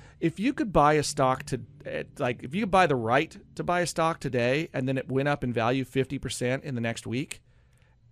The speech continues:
but you could buy it at today's price, that's worth something, right? Just the right to buy it.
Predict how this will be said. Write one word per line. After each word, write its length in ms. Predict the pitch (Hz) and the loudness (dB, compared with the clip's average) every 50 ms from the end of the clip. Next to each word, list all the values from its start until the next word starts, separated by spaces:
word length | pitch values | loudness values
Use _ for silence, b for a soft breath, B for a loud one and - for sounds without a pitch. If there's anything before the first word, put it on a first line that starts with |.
| _ - | _ -2
but 120 | 143 131 | -2 -2
you 240 | - 139 139 151 170 | -2 0 0 0 0
could 180 | 170 - 151 110 | 0 -2 -2 0
buy 200 | 131 113 117 127 | 0 2 2 2
it 100 | 143 143 | 2 0
at 100 | 127 - | -2 -4
today's 340 | - 120 117 117 113 110 | -4 -4 -4 -4 -4 -4
price, 580 | - - - 110 110 151 190 - - - - - _ _ _ _ _ _ _ _ _ - | -8 -8 -6 -4 -4 -4 -6 -8 -10 -12 -12 -14 _ _ _ _ _ _ _ _ _ -2
that's 240 | - 156 202 - - | 0 0 0 0 -2
worth 280 | 120 110 131 165 208 - | -4 0 0 0 0 0
something, 460 | - - - 87 71 65 - - - | -4 -6 -8 -8 -8 -10 -14 -14 -12
right? 300 | 71 80 87 110 139 - b b b b b b | -10 -8 -6 -8 -8 -10 b b b b b b
Just 360 | b - 208 233 220 - - | b 2 2 2 2 2 -2
the 100 | - 160 | -2 -2
right 400 | 135 120 123 151 208 240 - - _ - | 0 0 0 2 2 2 0 -4 _ -8
to 100 | - 147 | -6 -6
buy 300 | 104 101 110 95 85 80 | -4 -4 -4 -4 -4 -6
it. 320 | 78 - - - - - | -8 -10 -12 -14 -16 -16